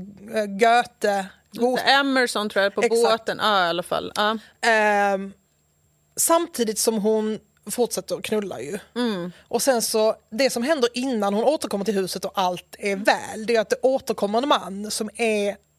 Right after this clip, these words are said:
Speaker 1: den döda kvinnans make
Speaker 2: Mm.
Speaker 1: och säger, "Du är min hustru." Men
Speaker 2: Ja.
Speaker 1: hon minns ju inte honom för att hon har ju bebisens hjärna.
Speaker 2: Ja.
Speaker 1: Och då kommer hon hem till honom och han vill kastrera henne.
Speaker 2: Ja.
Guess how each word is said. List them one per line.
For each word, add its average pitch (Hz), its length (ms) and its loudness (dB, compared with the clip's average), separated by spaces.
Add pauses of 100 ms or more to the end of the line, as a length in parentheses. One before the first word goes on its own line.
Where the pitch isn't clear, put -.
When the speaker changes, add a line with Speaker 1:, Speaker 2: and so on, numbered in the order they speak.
(180)
Speaker 1:
den 208 260 -2
döda 226 340 4
kvinnans 190 640 -6 (460)
make 254 540 2
Speaker 2:
Mm. 202 380 -2
Speaker 1:
och 220 120 0
säger, 202 220 2
"Du 214 180 0
är 214 40 0
min 208 140 0
hustru." 185 540 -6 (120)
Men 214 140 0
Speaker 2:
Ja. 220 80 2
Speaker 1:
hon 226 120 0
minns 220 260 0
ju 262 40 -2
inte 233 120 0
honom 202 220 2
för 185 60 -8
att 185 80 -4
hon 190 80 -2
har 185 80 0
ju 185 60 -2
bebisens 185 540 -2
hjärna. 214 400 0
Speaker 2:
Ja. 214 220 -2 (440)
Speaker 1:
Och 240 120 2
då 226 180 6
kommer 247 280 2
hon 240 80 4
hem 214 160 2
till 202 120 0
honom 190 260 0
och 208 100 0
han 214 300 0
vill 208 120 -2
kastrera 196 580 -2
henne. 202 380 -2
Speaker 2:
Ja. 208 280 2